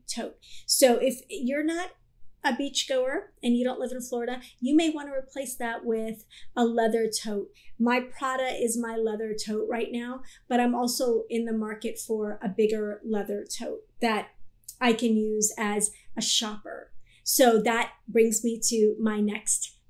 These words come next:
uh, category of purses. A shopper tote is a great essential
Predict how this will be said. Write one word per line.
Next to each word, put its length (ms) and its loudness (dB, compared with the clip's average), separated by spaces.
uh, 440 0
category 760 -2
of 140 -8
purses. 420 -4
A 80 -2
shopper 520 0
tote 420 -6
is 340 4
a 80 -2
great 560 -2
essential 840 0